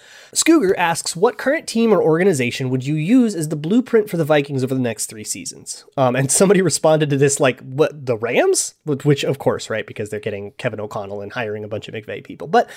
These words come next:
they hired a bunch of Fangio Broncos people, and they hired a couple Packers people as well. So the, the staff is sort of an amalgamation.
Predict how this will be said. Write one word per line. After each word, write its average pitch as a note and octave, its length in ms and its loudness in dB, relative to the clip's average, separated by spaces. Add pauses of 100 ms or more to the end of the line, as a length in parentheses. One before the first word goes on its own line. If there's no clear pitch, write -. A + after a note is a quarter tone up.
(200)
they G#3 100 2
hired G#3 240 4
a F3+ 60 0
bunch D#3+ 260 2
of C#3 220 2
Fangio C#3+ 600 2
Broncos G3 400 2
people, G#2 300 -12
and G2 100 -16
they A2+ 60 -12
hired B2 220 0
a C#3+ 40 0
couple G#3 200 0
Packers A#3 400 -4
people A#2 280 -4
as C#3 140 0
well. - 260 0 (360)
So B2 480 2
the, C#3 180 -2
the C3+ 160 0
staff C3+ 320 0
is C3 100 -2
sort D3+ 180 4
of C3+ 100 0
an C#3 80 0
amalgamation. B2+ 880 -2